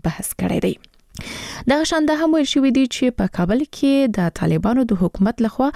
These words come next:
د عالمانو په ناسته کې به د نجونو د زده کړو په اړه بحث وشي، خو داسې هم ونه شول. په دې وروستیو کې د دوو لوړپوړو طالب چارواکو له وینا اخیستنه دا کیږي چې د نجونو د زده کړو موضوع د طالب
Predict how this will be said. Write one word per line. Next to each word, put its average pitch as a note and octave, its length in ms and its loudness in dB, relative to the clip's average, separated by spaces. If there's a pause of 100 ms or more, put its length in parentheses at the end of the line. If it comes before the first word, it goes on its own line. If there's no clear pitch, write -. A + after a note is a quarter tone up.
(400)
د A3 140 2
عالمانو B3 460 2
په A3+ 100 2
ناسته A#3+ 200 -2
کې A3+ 200 -2
به G3 100 0
د F3+ 140 2
نجونو A#3+ 360 2 (120)
د E3 160 -2
زده A#3 200 -2
کړو B3 280 -2
په A3+ 80 0
اړه G3 180 -2
بحث G#3 280 0
وشي، B3+ 280 0
خو - 220 -2
داسې F3 260 -2
هم G#3 400 -2
ونه E3 220 0
شول. - 180 -4 (500)
په D4+ 80 2
دې D4+ 60 4
وروستیو C#4 400 2 (100)
کې A#3 380 0
د F#3 160 0
دوو A3+ 160 2 (140)
لوړپوړو A3 680 0
طالب E3+ 420 0 (120)
چارواکو F3+ 460 0
له D#3+ 120 0
وینا E3 260 2 (220)
اخیستنه G#3+ 580 -2 (120)
دا A3 60 0
کیږي B3 420 -2
چې C4+ 240 -2
د E3+ 100 2
نجونو A3 320 2
د E3+ 300 -2
زده A#3+ 260 -2
کړو C4+ 220 2
موضوع A3+ 280 0 (480)
د A3 160 0
طالب G3 240 0